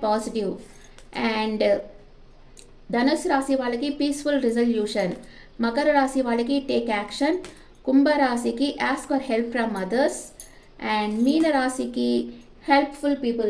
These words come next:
మీకు హెల్ప్ చేసేదానికి కొంతమంది పీపుల్ మీ లైఫ్లోకి వస్తారు. This is the reading for all signs. ఈ రీడింగ్ మీకు నచ్చితే నా ఛానల్ లైక్ చేయండి, షేర్ చేయండి,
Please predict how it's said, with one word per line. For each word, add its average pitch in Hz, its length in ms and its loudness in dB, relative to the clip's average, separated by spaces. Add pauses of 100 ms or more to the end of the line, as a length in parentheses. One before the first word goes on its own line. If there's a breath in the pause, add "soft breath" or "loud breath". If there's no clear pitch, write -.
మీకు - 220 -6
హెల్ప్ 240 220 0
చేసేదానికి 240 540 -2
కొంతమంది 226 460 -2
పీపుల్ 294 340 0
మీ 233 160 4
లైఫ్లోకి 208 420 -2 (480 loud breath)
వస్తారు. 185 400 -4 (540 loud breath)
This 269 140 4
is 269 100 2
the 247 120 2
reading 269 320 0
for 240 180 0
all 214 220 -2
signs. 302 280 0
ఈ 233 100 -2
రీడింగ్ 240 240 0
మీకు 233 180 -2
నచ్చితే 247 360 -4
నా 240 160 0
ఛానల్ 226 280 -2
లైక్ 247 200 -2
చేయండి, 269 260 2
షేర్ 240 220 -2
చేయండి, 240 260 -2